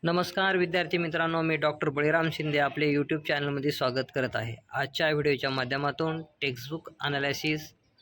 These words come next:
अर्थातच पाठ्यपुस्तकाचे विश्लेषण या घटकाविषयी माहिती पाहणार आहोत. टेक्स्टबुक ॲनालिसिस हा घटक डीएड, बीएड, एमएड या अभ्यासक्रमामध्ये समाविष्ट आहे.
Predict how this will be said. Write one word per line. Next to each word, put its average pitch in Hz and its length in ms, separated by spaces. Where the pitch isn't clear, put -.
अर्थातच 143 500
पाठ्यपुस्तकाचे 139 920
विश्लेषण 135 500
या 143 240
घटकाविषयी 135 580
माहिती 123 320
पाहणार 117 300
आहोत. 110 140
टेक्स्टबुक 147 600
ॲनालिसिस 151 540
हा 156 160
घटक 135 380
डीएड, 139 440
बीएड, 147 440
एमएड 139 360
या 160 160
अभ्यासक्रमामध्ये 147 720
समाविष्ट 135 480
आहे. 120 240